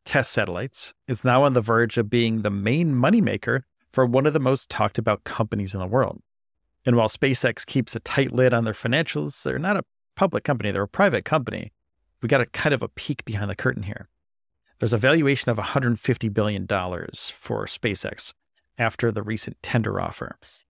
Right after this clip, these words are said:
And these numbers aren't just huge, they're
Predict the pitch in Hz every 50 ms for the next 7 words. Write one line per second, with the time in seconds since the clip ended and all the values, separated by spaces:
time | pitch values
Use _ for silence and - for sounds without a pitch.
0 | _ - 131 123 123 143 151 151 131 127 123 117 110 120 117 107 - - 113 117
1 | 110 - 117 110 101 - - - - - _ _ _ _ _ _ - - - -
2 | 175 160 123 104 98 98 98 - - - _ - 120 127 117 107